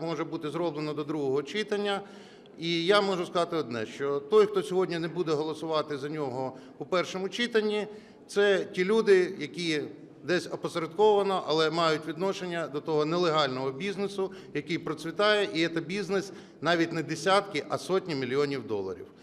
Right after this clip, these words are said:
Тому потрібно наводити лад. Держава, місцеві бюджети повинні отримувати гроші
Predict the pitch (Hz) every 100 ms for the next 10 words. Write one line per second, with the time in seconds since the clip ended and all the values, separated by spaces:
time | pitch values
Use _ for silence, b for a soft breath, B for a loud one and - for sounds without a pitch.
0 | B B - 165 214 220 - - - -
1 | - - 175 208 208 220 - 143 151 151
2 | 135 139 143 160 185 - B B B B
3 | - 113 180 139 156 151 156 170 147 170
4 | 165 185 196 196 190 175 202 202 180 196
5 | 151 196 185 160 139 170 185 175 151 147
6 | 131 135 123